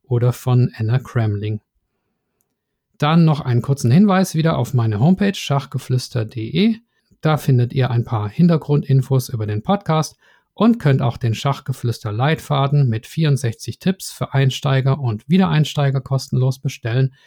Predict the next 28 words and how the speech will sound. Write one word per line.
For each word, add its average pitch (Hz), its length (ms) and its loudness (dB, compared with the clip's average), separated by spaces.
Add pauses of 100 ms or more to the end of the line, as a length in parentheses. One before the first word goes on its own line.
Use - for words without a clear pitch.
(260)
indem 123 420 0
ihr 143 140 2
den 160 320 2
Newsletter 123 540 2
abonniert. 107 520 -4 (1080)
Und 202 260 2
nun 151 200 4
zu 139 120 0
guter 127 220 0
Letzt 135 380 -2
wie 131 100 0
immer 123 220 4
der 110 160 -4
Dank 185 280 0
an 117 200 -4
alle 113 180 -2
Personen, 151 680 2 (360)
die 180 80 4
mir 147 240 6
auf 107 240 -6
paypal 139 460 0
punkt 120 400 -4
me 131 400 2
slash - 340 -6
schachgeflüster 143 960 -2
etwas 117 320 -8
gespendet 170 480 0
haben, 147 360 0